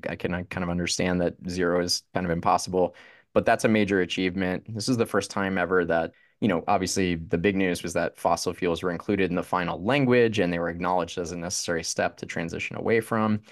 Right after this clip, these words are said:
The Euro-, European Union announced twenty billion dollars in green energy projects for Africa. There's a whole deforestation-free value chain that was in, that was announced.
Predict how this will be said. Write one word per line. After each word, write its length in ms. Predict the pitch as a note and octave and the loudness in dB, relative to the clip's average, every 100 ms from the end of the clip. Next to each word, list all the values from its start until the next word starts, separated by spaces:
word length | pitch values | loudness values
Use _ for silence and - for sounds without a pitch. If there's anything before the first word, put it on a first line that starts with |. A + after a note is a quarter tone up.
| - - - _ | -20 -20 -20 _
The 80 | - | 0
Euro-, 260 | G2 F#2+ F2 | 2 2 4
European 360 | F#2+ F2 E2 | 2 2 -2
Union 280 | F2+ A#2 A2+ | 2 4 4
announced 280 | F#2+ F2+ - | 2 0 -4
twenty 200 | F#2+ F2 | -6 -4
billion 280 | E2+ E2+ E2+ | -2 -2 2
dollars 260 | F2 E2+ | 2 2
in 80 | E2+ | -2
green 180 | E2+ E2+ | -6 -6
energy 280 | E2+ E2+ E2 | -6 -6 -6
projects 400 | - F2 E2 - | -4 -2 -2 -4
for 180 | - G#2+ | -4 0
Africa. 720 | B2 B2+ B2+ A#2 A#2 A#2 G#2 | 0 0 0 4 4 6 4
There's 160 | D2+ - | 0 -6
a 40 | |
whole 180 | F#2+ F2 | -8 -8
deforestation-free 1300 | F#2+ F2 - F2 E2 - F2+ - F2 E2+ - F2+ F2 | -8 -8 -4 -4 -4 -2 -2 0 -4 -4 -4 0 0
value 520 | E2 - C#3+ C#3 C3+ | -2 0 2 4 2
chain 340 | B2+ C3 C3+ C3 | 2 2 2 2
that 80 | |
was 160 | A#2+ A#2+ | 0 0
in, 160 | B2 B2 | -2 0
that 140 | A#2+ | 0
was 120 | A#2+ A#2+ | 2 0
announced. 560 | A#2 A#2+ A#2+ - - | -2 0 -2 -4 -10